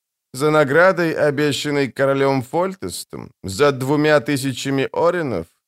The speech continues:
я верно угадал?» Геральт не ответил, даже не шелохнулся.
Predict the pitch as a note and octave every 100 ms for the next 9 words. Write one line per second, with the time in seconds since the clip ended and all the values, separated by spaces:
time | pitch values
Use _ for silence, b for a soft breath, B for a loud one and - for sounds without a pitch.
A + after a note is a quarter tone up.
0 | _ _ _ F#2 F#2+ G#2 G2 D3 F#3+ F#3+
1 | D#3 F2 D#2 C#2+ C2 A1+ - _ _ _
2 | _ _ _ _ _ F#2 G2 F3+ E3+ E3
3 | C3 C3 C#3+ C3+ B2 A#2+ E2 - - -
4 | _ - F2+ B2+ B2+ B2 A2+ A#2 A2 A2+
5 | F2+ C#2+ -